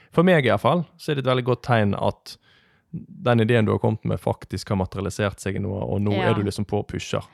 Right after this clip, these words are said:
Speaker 1: Fordi at
Speaker 2: Ja.
Speaker 1: det, det forteller meg i hvert fall om at, ok, nå, nå er vi inne på noe, eh, positivt her, liksom. Nå, nå, nå har du truffet noe bra
Speaker 2: Ja,
Speaker 1: for,
Speaker 2: absolutt.
Speaker 1: for, for din del, sant? Og du får brukt ressursene dine på en veldig positiv måte. Nei, men det er utrolig kjekt, utrolig kjekt.
Speaker 2: Ja.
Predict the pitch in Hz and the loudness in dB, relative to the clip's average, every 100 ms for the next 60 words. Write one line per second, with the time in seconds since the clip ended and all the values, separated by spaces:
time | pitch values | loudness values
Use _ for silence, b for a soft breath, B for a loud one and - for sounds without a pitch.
0 | - 120 123 147 180 123 123 135 131 135 | -6 0 2 2 0 0 2 0 2 2
1 | 123 120 113 107 127 110 101 107 - 131 | 2 2 0 0 0 0 -2 -4 -4 0
2 | 170 139 127 123 120 139 175 180 160 139 | 0 0 -2 -2 -4 -2 -2 -2 -2 -2
3 | - 117 107 110 110 110 110 120 - 107 | 0 0 2 0 -2 -4 -4 -4 -4 -8
4 | - 98 107 110 117 117 127 131 151 160 | -6 -8 -4 -4 -4 -2 0 2 2 0
5 | 123 - 123 107 120 104 - b - 190 | -4 -2 -2 -2 0 -2 -2 b -4 -2
6 | 190 196 135 131 190 127 135 131 131 123 | -2 2 0 0 -2 0 2 4 4 2
7 | 98 127 151 156 131 123 120 123 117 127 | -2 0 0 -2 -2 -2 -2 -2 0 -2
8 | - - 110 - 98 98 - 95 95 101 | -4 -6 -6 -4 -4 -4 -4 -4 -2 -4
9 | - - - - 143 175 226 196 - 151 | -10 -14 -10 -10 -4 -2 -2 -6 -6 -8
10 | - 110 - 139 123 117 95 - _ _ | -6 -10 -10 -8 -6 -4 -6 -10 _ _
11 | 220 262 | -4 -4